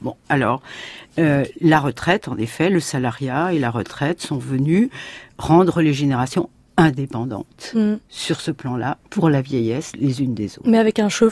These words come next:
Speaker 2: un choix qui se fait d'abord dans les années trente, euh, en France, André Masson, euh, sur un, un système de retraite par capitalisation. Et c'est seulement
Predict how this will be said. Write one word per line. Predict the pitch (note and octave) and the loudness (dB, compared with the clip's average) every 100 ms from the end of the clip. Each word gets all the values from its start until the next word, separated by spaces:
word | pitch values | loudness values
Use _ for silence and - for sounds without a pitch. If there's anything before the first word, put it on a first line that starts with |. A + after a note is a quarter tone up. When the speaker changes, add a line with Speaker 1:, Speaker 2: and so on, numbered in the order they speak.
| - | 2
Speaker 2:
un | A3 | 0
choix | F3+ - D4 | 0 2 2
qui | C#4+ | 2
se | - | -6
fait | G3+ G#3 | -4 2
d'abord | G#3+ G#3 A#3+ B3 | 4 6 6 6
dans | G#3+ | 4
les | G3+ G3+ | 2 2
années | G3 | -2
trente, | - B3+ B3 | 0 -2 0
euh, | G#3 - - - | -4 -6 -10 0
en | G#3+ | 0
France, | G3+ - C#4 C4 | 0 -2 0 2
André | A3+ G3+ | 2 2
Masson, | G3+ G3 - C4+ B3 | 0 0 2 4 4
euh, | |
sur | F#3 - A#3+ | 0 2 4
un, | A3+ G3+ - - | 4 0 -4 -2
un | G3+ | 0
système | A3 - A3+ | 0 4 4
de | |
retraite | G3+ G#3+ A#3 - | 4 0 -2 -4
par | F#3+ - | -4 0
capitalisation. | A3+ - A#3+ A3+ A3 G#3+ - D#4 | 0 2 2 4 4 0 4 4
Et | |
c'est | - | 4
seulement | G#3 A#3+ B3 C4+ | 2 4 6 6